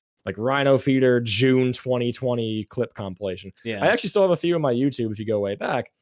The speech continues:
Speaker 1: And man, those were, like, I think, like, like, those were, like, five-minute videos compiled all down. And they took me, like, hours to make, like, to comb through my
Speaker 2: Yeah.
Speaker 1: Twitch,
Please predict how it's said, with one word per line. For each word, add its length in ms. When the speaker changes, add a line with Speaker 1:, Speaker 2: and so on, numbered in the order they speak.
Speaker 1:
And 200
man, 300
those 360
were, 180
like, 500
I 100
think, 220
like, 180
like, 160
those 240
were, 120
like, 200
five-minute 800
videos 760
compiled 400
all 160
down. 400
And 160
they 220
took 340
me, 320
like, 340
hours 600
to 120
make, 340
like, 140
to 80
comb 380
through 220
my 100
Speaker 2:
Yeah. 180
Speaker 1:
Twitch, 260